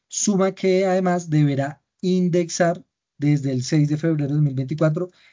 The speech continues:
y hasta el momento efectivo del pago. Indexación que responde a criterios de justicia ante la pérdida adquisitiva de la moneda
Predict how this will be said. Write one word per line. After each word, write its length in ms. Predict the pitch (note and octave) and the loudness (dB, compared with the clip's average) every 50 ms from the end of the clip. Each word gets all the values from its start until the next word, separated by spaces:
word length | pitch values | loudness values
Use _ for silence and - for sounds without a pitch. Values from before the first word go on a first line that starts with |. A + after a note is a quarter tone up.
| _ _ _ _ | _ _ _ _
y 180 | - E3 E3+ F3 | -2 0 2 4
hasta 340 | E3 E3 E3 - - E3 D#3+ | 4 2 0 -2 -2 -2 0
el 60 | E3 | 0
momento 600 | E3 E3 D#3+ D#3+ D#3 D3+ D#3 - D#3+ E3 D#3+ _ _ - | 0 0 2 2 2 0 0 -2 -4 -6 -6 _ _ -4
efectivo 840 | - D3+ D3+ D3+ D3+ C3+ B2+ B2+ _ - C#3+ C3 B2+ B2+ B2 B2+ B2+ | 0 0 0 0 0 -4 -4 -4 _ -4 -2 0 2 2 2 0 -2
del 340 | B2+ B2+ C3+ C3 B2+ B2+ | -2 -2 0 0 0 -2
pago. 320 | - - F3 E3 D#3 D#3 - _ _ _ _ _ - - - _ | 0 0 0 0 0 -2 -6 _ _ _ _ _ -20 -20 -14 _
Indexación 640 | - D#3 D3+ D3+ D3+ D3 D3+ - D3+ D3+ F3 E3 E3 | 0 2 4 4 4 2 0 -2 -2 0 0 0 -2
que 100 | E3 F3+ | -2 -4
responde 360 | F3+ F3 D#3+ - D#3+ D3 C#3+ | -6 -6 -4 -2 -2 -2 -2
a 20 | - | -2
criterios 400 | - D#3 D3+ - D3+ C3+ C#3 C3 | -2 -4 -4 -2 -4 -4 -4 -4
de 80 | C#3+ | -4
justicia 640 | C#3 D3+ D#3 D3+ - E3 D#3+ D#3+ C#3+ D3+ D#3+ E3 E3 - - - - _ _ - | -4 -4 -4 -2 0 2 2 2 2 0 -2 -2 -4 -8 -20 -20 -20 _ _ -2
ante 380 | E3+ E3+ E3+ E3 D#3 E3+ E3+ | 0 2 2 2 2 0 0
la 160 | E3 E3 E3 | 0 0 0
pérdida 320 | D#3+ E3+ D#3+ D#3 D#3 D#3+ D#3 | 0 0 0 2 2 0 0
adquisitiva 540 | D#3 D#3 - D3+ E3 E3 D#3 E3 D#3 D#3 D#3 | -2 -4 -4 -4 -4 -2 -2 0 0 2 2
de 60 | D#3 | 4
la 120 | D3+ D#3 | 4 4
moneda 400 | D#3 E3 E3 D#3+ D#3+ D#3+ - - | 4 2 2 0 0 -2 -4 -8